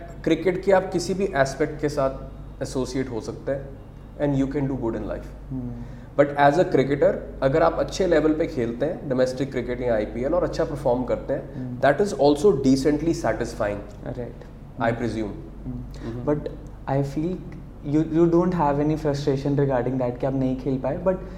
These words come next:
Speaker 2: वो जो क्रिकेट ने आपको जो सिखाना था, वो आपको सिखा दिया for lifelong।
Speaker 1: Yes, मेरी
Speaker 2: And
Speaker 1: जर्नी जितनी थी क्रिकेट के साथ, या अभी मैं खेलता हूँ,
Speaker 2: हाँ।
Speaker 1: कल भी मैंने सेंचुरी बनाई है।
Speaker 2: हाँ, congratulations।
Speaker 1: वन हंड्रेड सेवन, thank you, thank you। तो मैं जितना खेलता हूँ, अ, वो, मतलब, I enjoy it,
Speaker 2: हम्म।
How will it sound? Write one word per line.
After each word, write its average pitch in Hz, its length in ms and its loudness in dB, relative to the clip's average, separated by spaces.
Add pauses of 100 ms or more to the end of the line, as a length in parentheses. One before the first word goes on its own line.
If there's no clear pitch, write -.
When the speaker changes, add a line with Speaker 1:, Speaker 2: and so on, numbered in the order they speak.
(180)
Speaker 2:
वो 156 180 8
जो 196 160 6
क्रिकेट 175 400 2
ने 185 60 2
आपको 180 220 2
जो 190 180 4
सिखाना 147 600 0
था, 208 60 0
वो 214 160 0
आपको 175 240 4
सिखा 202 340 0
दिया 180 140 4
for 226 140 2
lifelong। 165 600 6
Speaker 1:
Yes, 107 260 -4
मेरी 131 200 4
Speaker 2:
And 139 100 6
Speaker 1:
जर्नी 143 280 8
जितनी 143 340 2
थी 143 240 2
क्रिकेट 123 320 -4
के 127 80 -2
साथ, 123 300 2
या 139 80 6
अभी 127 220 4
मैं 139 200 2
खेलता 113 280 -2
हूँ, 120 180 -4
Speaker 2:
हाँ। 147 160 2
Speaker 1:
कल 139 60 8
भी 139 140 6
मैंने 143 180 6
सेंचुरी 131 360 0
बनाई 107 240 0
है। 107 200 -4
Speaker 2:
हाँ, 143 480 -2
congratulations। 151 600 6
Speaker 1:
वन 123 80 4
हंड्रेड 113 180 -2
सेवन, 117 140 4
thank 110 140 -2
you, 110 280 -6
thank 110 160 -4
you। - 600 -12
तो 156 60 4
मैं 165 120 12
जितना 170 280 8
खेलता 165 360 4
हूँ, 170 280 2
अ, - 240 -10
वो, 143 840 2
मतलब, 131 340 0
I 127 80 2
enjoy 123 400 4
it, - 440 2
Speaker 2:
हम्म। 131 160 2